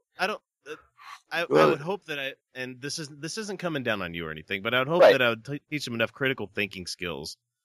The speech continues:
Speaker 1: that they would hear a lot of this stuff and they're like, "Hmm, that doesn't sound plausible.
Speaker 2: Yeah,
Speaker 1: That doesn't
Speaker 2: I'm,
Speaker 1: sound
Speaker 2: I'm
Speaker 1: right,"
Speaker 2: fu-,
Speaker 1: you know?
Speaker 2: I'm fully expecting, I'm fully expecting when both of mine get old enough, they're going to,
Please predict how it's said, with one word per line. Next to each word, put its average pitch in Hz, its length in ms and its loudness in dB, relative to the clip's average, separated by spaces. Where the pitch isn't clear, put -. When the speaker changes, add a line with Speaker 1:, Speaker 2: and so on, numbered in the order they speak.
Speaker 1:
that 117 140 0
they 117 80 4
would 107 120 4
hear 117 120 2
a 113 60 2
lot 107 160 4
of 95 60 -4
this 98 120 -4
stuff 98 160 -4
and 95 80 -10
they're 92 80 -2
like, 87 240 -4
"Hmm, 113 680 -4
that 135 200 6
doesn't 98 260 -4
sound 87 280 -2
plausible. 80 560 -8
Speaker 2:
Yeah, 123 260 2
Speaker 1:
That 139 180 4
doesn't 107 180 0
Speaker 2:
I'm, 175 140 4
Speaker 1:
sound 160 200 -2
Speaker 2:
I'm 156 100 2
Speaker 1:
right," 143 200 -8
Speaker 2:
fu-, - 140 -6
Speaker 1:
you 90 40 -6
know? 87 140 -6
Speaker 2:
I'm 147 120 8
fully 170 280 8
expecting, 127 500 6
I'm 127 80 4
fully 139 240 8
expecting 117 520 4
when 113 180 4
both 113 260 4
of 120 120 -4
mine 113 300 2
get 117 200 4
old 131 240 2
enough, 110 420 2
they're 117 120 2
going 113 540 2
to, 107 360 0